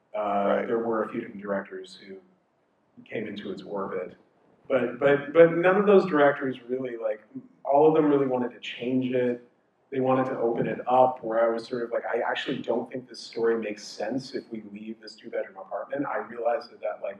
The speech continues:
Speaker 1: violates a lot of, like, rules of the cinema, but I don't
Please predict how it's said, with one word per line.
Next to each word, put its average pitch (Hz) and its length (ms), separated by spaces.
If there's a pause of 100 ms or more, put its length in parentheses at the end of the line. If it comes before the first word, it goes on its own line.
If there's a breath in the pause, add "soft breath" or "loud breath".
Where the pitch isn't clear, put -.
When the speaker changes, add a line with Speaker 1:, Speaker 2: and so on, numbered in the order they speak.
Speaker 1:
violates 104 540
a 98 60
lot 95 280
of, 98 60 (100)
like, 90 200 (1300)
rules 113 480
of - 100
the 104 60
cinema, 165 720 (140)
but 131 140
I 127 120 (120)
don't 131 320